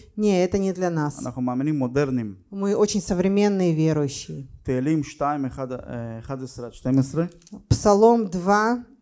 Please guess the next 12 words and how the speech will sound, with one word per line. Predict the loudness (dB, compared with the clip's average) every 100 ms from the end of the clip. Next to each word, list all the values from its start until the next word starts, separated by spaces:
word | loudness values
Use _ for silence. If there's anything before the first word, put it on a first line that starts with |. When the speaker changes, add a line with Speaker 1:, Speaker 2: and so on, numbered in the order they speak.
| _
Speaker 1:
одиннадцать, | -6 -4 0 0 0 -4 -2
э, | 0 2 0 0 -2 -4
одиннадцать, | -4 -2 -4 -6 -10
двенадцать. | -6 -4 -2 -4 -8 -16 -18 _ _ _ _ _ -20 -18 -16
«Служите | -8 6 10 10 8
Господу | 6 6 6 0 0
со | -2
страхом | 0 4 4 4 -2 -4 -4
и | 2
радуйтесь | 4 6 4 0 -6
с |
трепетом. | 2 4 4 2 0 -4 -8